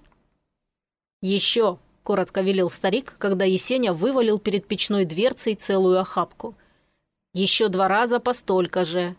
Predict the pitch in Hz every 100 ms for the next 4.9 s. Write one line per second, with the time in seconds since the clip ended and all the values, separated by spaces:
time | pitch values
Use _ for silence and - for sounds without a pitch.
0 | _ _ _ _ _ _ - 196 196 -
1 | 294 320 311 208 208 214 220 190 175 160
2 | 156 - _ _ 202 240 262 294 262 233
3 | 285 247 220 202 214 269 254 240 226 240
4 | 302 - 180 - 180 180 180 - 185